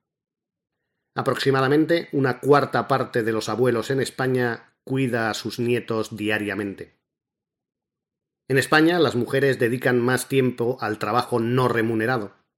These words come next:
alrededor de cinco horas al día, en promedio, que los hombres,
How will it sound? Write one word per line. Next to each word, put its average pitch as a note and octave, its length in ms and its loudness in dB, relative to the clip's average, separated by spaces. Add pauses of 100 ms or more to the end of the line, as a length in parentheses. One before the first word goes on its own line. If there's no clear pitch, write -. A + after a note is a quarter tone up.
(200)
alrededor B2+ 720 0
de A2+ 180 -4
cinco B2+ 520 0
horas A#2+ 260 -2
al A2+ 120 -2
día, B2 360 -4 (180)
en G#2+ 160 -4
promedio, G#2+ 420 -4 (520)
que B2+ 100 -2
los A2+ 180 -2
hombres, G#2 420 -2